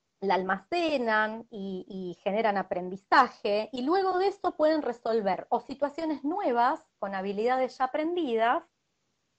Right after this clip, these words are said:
lo que podemos llamar el momento, un momento de inteligencia o un momento eureka, y pueden luego almacenar ese aprendizaje para resolver situaciones semi-,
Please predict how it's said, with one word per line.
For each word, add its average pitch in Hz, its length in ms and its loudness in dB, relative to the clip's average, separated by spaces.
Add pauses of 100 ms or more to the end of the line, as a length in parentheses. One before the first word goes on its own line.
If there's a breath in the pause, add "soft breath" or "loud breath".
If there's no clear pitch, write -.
(160)
lo 202 120 0
que 196 80 -2
podemos 214 380 -2
llamar 214 240 -2
el 196 100 -2
momento, 196 480 -6
un 196 80 -6
momento 208 320 -4
de 196 80 2
inteligencia 202 840 -2
o 185 80 0
un 196 80 -6
momento 202 380 -2
eureka, 254 720 0 (760)
y 370 320 0 (100)
pueden 349 540 2
luego 339 300 6
almacenar 220 600 0
ese 302 180 -2
aprendizaje 320 880 0
para 226 280 4
resolver 247 540 -2
situaciones 226 640 -6
semi-, 190 280 -12